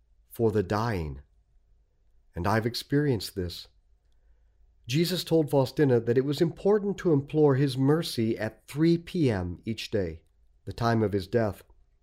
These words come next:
I knew the sister of a friend of mine was getting close to death. On a Saturday at precisely three P M, we were driving in the van with all the kids, and I was struck with the thought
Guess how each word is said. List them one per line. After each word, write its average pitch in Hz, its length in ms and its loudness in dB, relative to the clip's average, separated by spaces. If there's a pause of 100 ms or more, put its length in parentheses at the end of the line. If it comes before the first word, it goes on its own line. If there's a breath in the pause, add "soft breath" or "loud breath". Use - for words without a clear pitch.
(640 soft breath)
I 147 120 6
knew 196 180 6
the 220 120 4
sister 185 400 2
of 120 120 2
a 123 40 2
friend 160 360 2
of 104 120 -6
mine 95 380 -2
was 107 160 -6
getting 127 280 2
close 151 340 -2
to - 100 -8
death. 85 340 -6 (1160)
On 127 120 0
a 165 80 2
Saturday 127 600 0
at 107 160 -4
precisely 170 720 -4
three 160 280 -6
P 131 280 -2
M, 92 240 -4 (960)
we 143 140 0
were 170 120 2
driving 190 540 -2
in 202 100 2
the 196 80 -2
van 110 380 0
with 113 120 -2
all 127 200 2
the 135 80 0
kids, 98 580 -4
and 123 100 -2
I 139 80 0
was 156 160 0
struck 185 480 -2
with 185 140 -4
the 180 100 -8
thought 104 520 -2